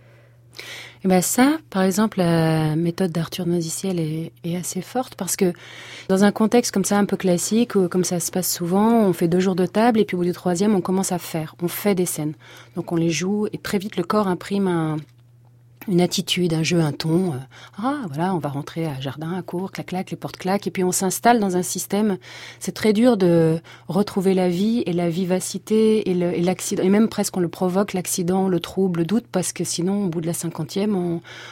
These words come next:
on, on se singe soi-même. Mais si vous êtes dans un rapport de recherche, pas de chercher mais jamais trouver, en fait, mais d'être dans un, que au temps présent, que dans le temps présent de la personne qui est en face de vous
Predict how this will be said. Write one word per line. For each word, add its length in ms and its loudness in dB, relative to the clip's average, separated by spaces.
on, 260 0
on 80 -4
se 120 -6
singe 340 0
soi-même. 360 0
Mais 320 8
si 200 2
vous 220 2
êtes 120 6
dans 240 2
un 100 6
rapport 720 2
de 160 0
recherche, 880 2
pas 160 2
de 480 2
chercher 380 0
mais 80 4
jamais 240 2
trouver, 300 -6
en 80 -6
fait, 440 -8
mais 120 2
d'être 180 0
dans 240 2
un, 500 4
que 240 4
au 80 2
temps 180 0
présent, 380 -2
que 260 6
dans 220 4
le 180 4
temps 240 0
présent 380 0
de 80 0
la 80 -2
personne 360 0
qui 100 -4
est 20 2
en 80 2
face 260 -2
de 80 0
vous 400 2